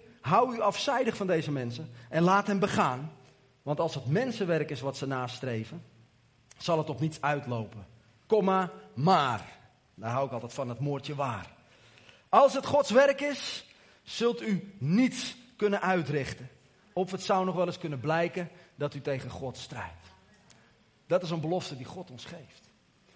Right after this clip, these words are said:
Dat goede werk wat hij in je is begonnen, zal hij voleindigen. Totdat Jezus terugkomt.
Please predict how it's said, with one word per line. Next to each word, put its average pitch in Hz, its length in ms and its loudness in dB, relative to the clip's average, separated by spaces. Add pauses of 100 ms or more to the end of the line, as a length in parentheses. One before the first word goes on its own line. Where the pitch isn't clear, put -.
(260)
Dat 185 160 0
goede 185 260 -2
werk 208 240 0
wat 165 120 -2
hij 175 160 0
in 170 120 -2
je 165 100 -2
is 147 140 -8
begonnen, 147 360 -8
zal 160 200 -4
hij 143 160 -6
voleindigen. 139 600 -12 (400)
Totdat 127 280 -10
Jezus 127 380 -6
terugkomt. 127 460 -16